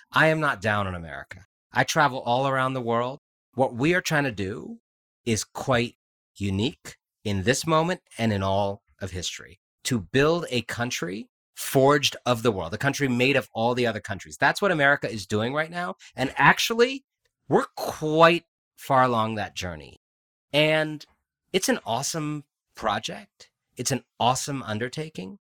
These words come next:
We are building a country, I think, worth creating. And these neo-fascists,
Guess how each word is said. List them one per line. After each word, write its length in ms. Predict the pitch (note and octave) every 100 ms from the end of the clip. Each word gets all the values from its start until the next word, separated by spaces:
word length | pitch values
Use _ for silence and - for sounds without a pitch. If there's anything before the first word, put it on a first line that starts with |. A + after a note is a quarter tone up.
| -
We 180 | A2 D3+
are 100 | C#3
building 480 | G2 A#2+ B2+ C#3+ A#2+
a 60 |
country, 500 | - - A#2+ - C#3+
I 100 | G#2+
think, 200 | G#2+ G#2+
worth 540 | E2+ F2+ A2+ B2 - - _ _ -
creating. 640 | - A2 G#2+ A#2+ D#3 G#3 - _ _ _ -
And 280 | C3+ C#3 A#2+
these 640 | C3 D#3+ F3 F3 - - _ _ _ -
neo-fascists, 1200 | A#2 C#3 D3 - B2 B2 - - - - -